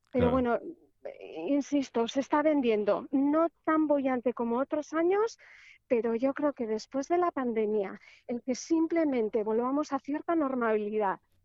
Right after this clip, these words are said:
Speaker 1: normalidad y estabilidad, yo ya me doy por satisfecha.
Speaker 2: Claro. Y luego que en este caso hablamos de productos de, de materia prima de muy alta calidad. Maida.
Speaker 1: Exactamente, exactamente. No estamos hablando de un supermercado.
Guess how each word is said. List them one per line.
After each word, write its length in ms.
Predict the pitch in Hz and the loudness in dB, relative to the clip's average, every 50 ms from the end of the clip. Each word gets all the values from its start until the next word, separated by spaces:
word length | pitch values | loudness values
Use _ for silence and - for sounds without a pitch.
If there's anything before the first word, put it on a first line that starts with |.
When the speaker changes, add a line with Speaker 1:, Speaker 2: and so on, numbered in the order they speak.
| 262 339 _ _ - | -12 -12 _ _ -4
Speaker 1:
normalidad 580 | 240 240 233 233 240 233 233 226 220 220 - - | -2 -2 -2 -2 -2 -2 0 0 0 -2 -2 -2
y 100 | 277 254 | -2 -2
estabilidad, 680 | 262 - - 269 240 233 226 226 240 240 285 285 320 392 427 _ _ _ _ _ _ _ | -2 -2 -2 -2 -2 0 0 0 0 0 2 2 2 0 -2 _ _ _ _ _ _ _
yo 160 | - 208 254 247 | -8 -2 0 0
ya 260 | 247 247 262 269 277 | 2 2 0 0 0
me 220 | 285 247 233 220 | -2 -2 -2 0
doy 140 | 220 233 254 | 0 0 2
por 140 | - 277 254 | 0 -2 -2
satisfecha. 640 | - 269 247 - 233 - - 202 190 _ - 202 - - - | -2 -4 -2 -2 -4 -4 -4 -6 -6 _ -10 -18 -18 -18 -10
Speaker 2:
Claro. 320 | - 67 60 - 52 - _ _ _ _ - - - - | -8 -8 -8 -8 -12 -16 _ _ _ _ -20 -20 -20 -2
Y 80 | - 92 | 2 6
luego 240 | 95 104 104 110 113 | 6 8 8 8 6
que 120 | - 120 | 6 6
en 80 | 104 98 | 6 6
este 200 | 98 - - 107 | 4 4 2 2
caso 200 | 110 110 - 123 | 2 2 2 4
hablamos 500 | 117 110 113 110 120 127 135 135 131 - - | 4 4 6 6 6 6 6 4 2 -4 -10
de 680 | - 98 85 95 95 92 90 90 90 90 90 90 85 - | -10 -4 0 0 2 2 2 2 2 2 0 0 0 0
productos 800 | - 95 92 90 107 101 98 - 131 131 131 139 143 143 117 | 0 0 2 0 0 -2 0 2 2 4 4 2 0 -2 -4
de, 580 | 98 101 98 92 90 87 87 87 87 82 82 - | 0 0 2 2 2 2 2 0 0 -2 -2 -4
de 180 | - 92 85 101 | -6 -2 0 2
materia 480 | 95 95 87 - 104 107 113 117 117 110 | 2 2 2 2 2 2 4 4 2 2
prima 420 | - - 110 110 107 110 120 131 | 0 0 2 2 4 4 2 4
de 120 | 131 131 101 | 4 4 4
muy 320 | 98 98 104 123 127 123 | 4 4 6 6 6 6
alta 260 | 120 127 127 - 135 | 4 2 2 0 0
calidad. 580 | - - 98 87 76 82 107 147 151 101 - - _ _ _ _ _ _ _ _ _ _ | 2 2 0 0 2 2 2 0 0 -2 -4 -10 _ _ _ _ _ _ _ _ _ _
Maida. 140 | - 170 - | 2 2 2
Speaker 1:
Exactamente, 840 | 135 120 - 254 - - 269 247 240 233 220 208 220 214 180 190 _ _ _ _ | 2 2 0 -4 -2 -4 -4 0 0 0 0 0 -4 -4 -4 -6 _ _ _ _
exactamente. 720 | _ 254 247 - 269 247 - - 247 226 214 214 - 226 | _ -8 -6 -4 -6 -6 -4 -4 -4 -2 -4 -2 -2 -2
No 100 | 233 262 | 0 0
estamos 280 | 294 - 294 294 285 254 | -2 -2 0 -2 0 0
hablando 280 | 269 262 254 247 240 226 | 0 0 0 2 2 2
de 80 | 226 233 | 0 0
un 60 | 226 | 0
supermercado. 800 | - 240 196 220 202 202 214 190 - - 202 208 190 - - 220 | -4 -4 -4 -2 -2 -2 -4 -6 -6 -10 -10 -8 -8 -10 -10 -10